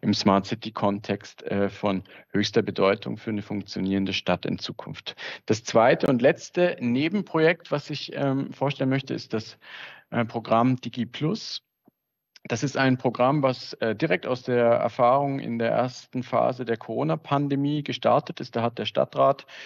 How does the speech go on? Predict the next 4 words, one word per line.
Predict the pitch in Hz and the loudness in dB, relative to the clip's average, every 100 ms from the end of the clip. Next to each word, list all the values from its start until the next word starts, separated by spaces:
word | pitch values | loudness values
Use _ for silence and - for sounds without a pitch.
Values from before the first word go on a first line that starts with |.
| - - | -18 -20
von | - 120 | -8 -8
Zürich, | 107 147 151 - - | -2 -2 -2 -4 -8
ähm, | - 120 120 120 117 120 _ _ _ _ - - | 0 2 2 0 -2 -8 _ _ _ _ -20 -4
ein | 117 117 117 110 | -2 0 -4 -8